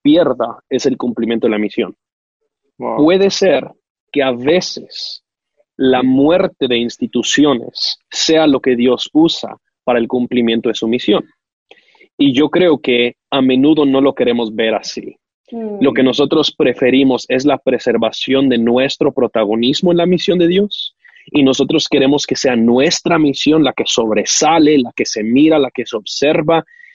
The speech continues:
Speaker 1: Y sinceramente nosotros en Iglesia Reforma, lo que nosotros hemos orado en muchas ocasiones y el Señor nos lo ha venido re-, re-, recordar en estos momentos, nosotros hemos orado, "Señor, te rogamos, glorifícate en Guatemala. Y si te glorificas en Guatemala,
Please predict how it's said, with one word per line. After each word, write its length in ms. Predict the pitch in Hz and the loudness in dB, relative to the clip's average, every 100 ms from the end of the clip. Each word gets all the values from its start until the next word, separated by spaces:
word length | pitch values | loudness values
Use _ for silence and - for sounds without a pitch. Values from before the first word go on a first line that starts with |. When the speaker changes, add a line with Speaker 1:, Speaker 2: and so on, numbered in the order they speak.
| _ - | _ -2
Speaker 1:
Y 100 | 156 | 2
sinceramente 480 | 160 165 190 185 170 | 4 4 4 2 2
nosotros 300 | 151 175 170 | 0 0 0
en 80 | 139 | 0
Iglesia 260 | 147 175 | 0 0
Reforma, 440 | 151 - 147 143 139 | -2 0 0 0 -2
lo 120 | 131 | -4
que 100 | - | -6
nosotros 360 | - 175 165 175 | -4 -4 -2 0
hemos 200 | 165 160 | 2 2
orado 240 | 135 139 | 2 0
en 120 | 135 | 0
muchas 420 | 139 151 165 170 151 | 0 0 2 0 0
ocasiones 520 | - 135 143 160 135 | -2 0 2 0 0
y 60 | |
el 120 | 120 117 | -2 -2
Señor 280 | 127 131 | -2 0
nos 160 | 151 139 | 0 0
lo 60 | 127 | 0
ha 40 | |
venido 280 | 139 139 143 | 0 0 0
re-, 180 | 123 - - 123 | -2 -6 -12 -6
re-, 160 | 123 107 120 | -4 -4 -6
recordar 420 | 123 117 123 127 143 | -6 -4 0 0 0
en 60 | |
estos 240 | 139 - 139 | 0 -2 -2
momentos, 600 | 120 117 120 113 - _ _ _ _ _ _ _ | -2 -4 -4 -6 -6 _ _ _ _ _ _ _
nosotros 360 | 127 143 160 165 | -2 2 2 2
hemos 220 | 170 160 | 2 2
orado, 240 | 143 131 | 2 2
"Señor, 460 | 123 127 127 135 143 _ _ | 0 0 0 0 -2 _ _
te 80 | 131 | -2
rogamos, 720 | 123 123 117 123 117 - - _ _ _ _ _ _ _ - | 0 0 0 -2 -4 -6 -10 _ _ _ _ _ _ _ -10
glorifícate 720 | 120 123 123 110 147 170 165 | 0 2 2 2 0 0 2
en 80 | 156 | 2
Guatemala. 460 | 151 160 131 107 - _ _ _ _ _ _ _ | 2 0 -2 -6 -18 _ _ _ _ _ _ _
Y 160 | - 135 | -2 0
si 120 | 127 | 0
te 120 | 127 | 0
glorificas 540 | 120 120 117 151 170 170 | 0 0 0 0 2 2
en 100 | 151 | 2
Guatemala, 600 | 135 143 120 110 110 | 2 -2 -2 -2 -2